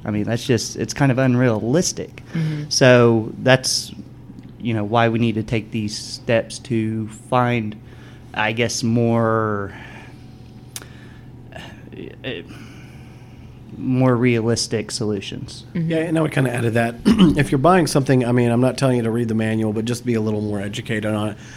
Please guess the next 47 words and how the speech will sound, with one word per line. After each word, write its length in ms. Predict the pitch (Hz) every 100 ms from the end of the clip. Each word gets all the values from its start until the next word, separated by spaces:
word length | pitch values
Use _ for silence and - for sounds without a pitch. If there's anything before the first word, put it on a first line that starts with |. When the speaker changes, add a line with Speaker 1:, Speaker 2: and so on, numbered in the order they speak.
| - -
Speaker 3:
One 140 | 143
of 60 | 156
my 100 | 135
favorite 380 | - 131 123 117
hacking 380 | 123 123 127 120
techniques, 540 | 123 107 113 107 -
obviously 280 | 107 104 107
we 60 |
do 120 | 110 110
a 40 |
lot 140 | 104
of 80 | 104
pen 200 | 98 117
testing 360 | 123 110 - 107
and 80 | 98
stuff 200 | 110 107
like 200 | 101 98
that 180 | 107 92
and 80 |
break 240 | 107 110 107
into 120 | 104
companies 520 | - 180 175 175 160 - - -
legally 420 | 170 180 151 147
through 240 | 135 139 123
a 40 |
contract, 680 | 117 135 127 - 123 120 - - - - -
um, 460 | 135 127 123 117 113
is 220 | 127 107
admin 440 | 104 110 110 117 117
admin. 500 | 120 127 139 139 143 - -
So 240 | - 139 135
maybe 180 | 147
you 80 | 151
should 240 | 139 135 117
change 440 | - 135 131 139
that 180 | 151 127
password. 540 | 147 147 165 156 156 147 - - - - - - -
Also, 280 | 139 139 135
any 200 | 131 143
Speaker 2:
Mm-hmm. 80 |
Speaker 3:
default 360 | 131 135 139 131
password, 500 | 131 131 135 127 120 - - -
every 300 | 127 123 123
hacker, 480 | 117 120 120 117 113
uh, 160 | 110 107
low 240 | 107 117
fruit, 360 | 117 117 113